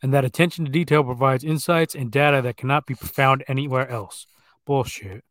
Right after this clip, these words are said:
The grading system was founded on the principle of grading production rather than traits or measurables. But perhaps a better way to describe it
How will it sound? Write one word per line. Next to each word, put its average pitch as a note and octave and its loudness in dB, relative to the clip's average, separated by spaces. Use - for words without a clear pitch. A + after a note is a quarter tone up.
The C3 -4
grading E3+ 6
system F3 0
was C#3 0
founded D#3+ 2
on C#3+ 2
the B2+ -4
principle D3 -2
of A#2 -2
grading C#3+ 2
production C3+ -2
rather C#3+ 6
than C3 -4
traits D3+ 0
or C3+ -8
measurables. A#2+ -4
But C3 -2
perhaps D3 2
a B2 -4
better D#3 2
way C3+ 2
to B2 -6
describe B2+ -4
it B2+ -8